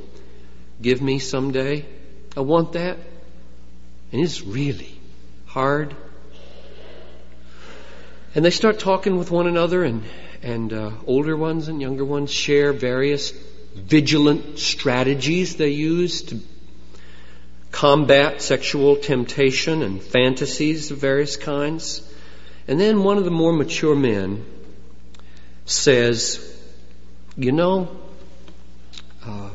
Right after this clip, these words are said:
one of the things, and I don't claim to be perfect, but one of the things that has meant a lot to me is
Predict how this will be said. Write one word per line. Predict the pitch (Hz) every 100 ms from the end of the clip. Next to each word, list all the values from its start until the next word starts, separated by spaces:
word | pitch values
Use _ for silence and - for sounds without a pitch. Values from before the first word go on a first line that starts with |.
| - - - -
one | - 127 202 220
of | 180
the |
things, | 175 - 92 80 - - - -
and | 117 117 120 127
I | 156
don't | 185 180 - -
claim | 165 165
to | 160
be |
perfect, | 165 151 110 - 107 -
but | - -
one | 135 196
of | 185
the | 165
things | - 127 117 120 120 - - - - - - -
that | 117 131 123 120 - - -
has | - 127 107
meant | 131 165
a | 156
lot | 143 147 -
to | -
me | 113 104 98 95 - - - - - -
is | 123 120 107 - -